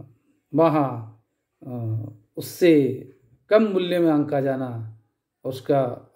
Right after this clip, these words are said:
अवनत हो जाना, और उसके सामने, आ, उपमेय के सामने उपमान समुन्नत हो जाना, उपमेय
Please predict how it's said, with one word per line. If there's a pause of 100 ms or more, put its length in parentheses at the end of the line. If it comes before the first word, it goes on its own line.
अवनत
हो
जाना, (340)
और
उसके
सामने, (460)
आ, (520)
उपमेय
के
सामने
उपमान
समुन्नत
हो
जाना,
उपमेय